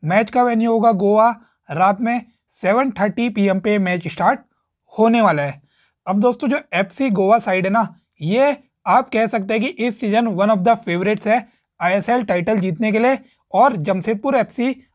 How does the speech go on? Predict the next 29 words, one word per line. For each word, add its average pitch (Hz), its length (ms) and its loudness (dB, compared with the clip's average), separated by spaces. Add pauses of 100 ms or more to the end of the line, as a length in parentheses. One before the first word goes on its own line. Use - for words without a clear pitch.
(140)
आप 226 200 2
इनको 233 340 2
आईएसएल 196 340 -2
की 214 80 -2
एक 247 140 0
मिड 208 260 -4
टेबल 208 220 0
की 214 100 -2
साइड 185 240 -2
कह 196 100 -2
सकते 180 240 -2
हैं, 262 140 0 (380)
but 240 260 0 (360)
इस 269 200 -4
सीजन 240 400 -2
इनकी 208 280 -2
भी 254 120 0
स्क्वाड 202 300 0
क्वालिटी 202 300 -2
में 214 160 2
काफ़ी 196 300 -2
सुधार 180 340 -2
हुआ 202 180 2
है। 247 140 0 (340)
इन्होंने 202 300 -4
भी 233 100 -2
अच्छे, 202 240 -4
अच्छी 214 280 -4
साइनिंग्स 202 460 -4